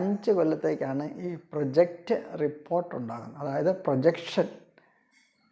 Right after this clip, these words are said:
നമ്മളൊന്നും തുടങ്ങിയിട്ടില്ല, പക്ഷെ ചെയ്യാൻ പോകുന്ന കാര്യങ്ങളും നടക്കാൻ പോകുന്ന കാര്യങ്ങളും നമ്മൾ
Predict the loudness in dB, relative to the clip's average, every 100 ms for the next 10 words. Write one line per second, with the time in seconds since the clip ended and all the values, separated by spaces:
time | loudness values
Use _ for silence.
0 | _ 2 10 12 12 12 12 10 10 6
1 | 6 6 6 6 4 2 8 10 10 10
2 | 8 8 6 6 6 8 8 6 4 4
3 | 4 2 4 4 6 6 6 6 6 6
4 | 4 4 2 0 0 -2 -6 -14 _ -20
5 | -20 _ _ -8 -6 8 12 12 12